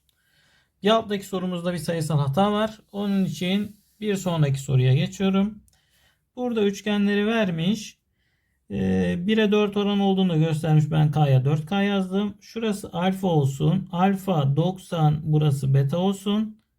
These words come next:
E, şurası da dikdörtgenin kenarlarının dış tarafı olduğu için beta, alfa, şuraya alfa kalacak.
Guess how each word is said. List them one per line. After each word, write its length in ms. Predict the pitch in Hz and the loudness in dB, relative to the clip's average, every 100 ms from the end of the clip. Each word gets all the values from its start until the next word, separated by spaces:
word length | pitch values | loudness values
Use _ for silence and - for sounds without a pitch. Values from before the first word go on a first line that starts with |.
| _ | _
E, 80 | 156 | -8
şurası 340 | 156 202 190 | -4 -2 -2
da 80 | 190 | -4
dikdörtgenin 600 | 185 - 175 - 170 170 | -6 -4 -6 -4 -4 -2
kenarlarının 640 | 170 160 160 160 160 156 | -2 0 0 2 2 4
dış 120 | 156 156 | 2 2
tarafı 260 | 156 143 | 2 2
olduğu 180 | 147 143 | 2 -2
için 240 | 135 139 | -2 2
beta, 460 | 143 156 139 123 - - - | 2 2 2 0 -2 -12 -10
alfa, 720 | - 160 156 156 160 185 190 - _ _ | -4 -2 -2 -2 0 -2 -4 -12 _ _
şuraya 420 | - - 170 151 | -16 -6 -2 0
alfa 360 | - 147 135 135 | 2 0 0 0
kalacak. 420 | 135 127 123 113 | 2 2 0 -4